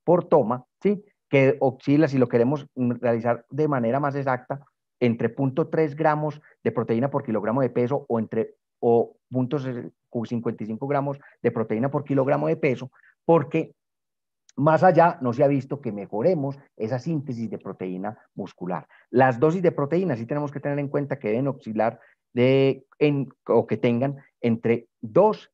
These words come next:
y tres gramos o dos mil y tres mil miligramos de leucina,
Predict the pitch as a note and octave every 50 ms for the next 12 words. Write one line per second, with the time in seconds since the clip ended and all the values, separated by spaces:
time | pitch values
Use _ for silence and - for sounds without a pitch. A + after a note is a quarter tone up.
0 | _ - B2+ A2+ A#2+ - B2 B2 C3 C#3 C3 - _ A#2+ B2+ C3+ A#2+ A#2 B2+ C#3+
1 | D3 C#3+ - - G#2+ G#2 G2+ G2+ G2 G#2+ D3 F3+ F3+ D#3+ C#3+ - - A#2 G#2+ G#2+
2 | A2 G#2+ A2 A#2+ C3+ C3 C3+ B2 B2 A#2 A#2+ C3 B2+ - _ _ _ - A2+ C3
3 | D#3+ D#3+ D#3+ D3 C3 - G3+ F3+ B2 F2 -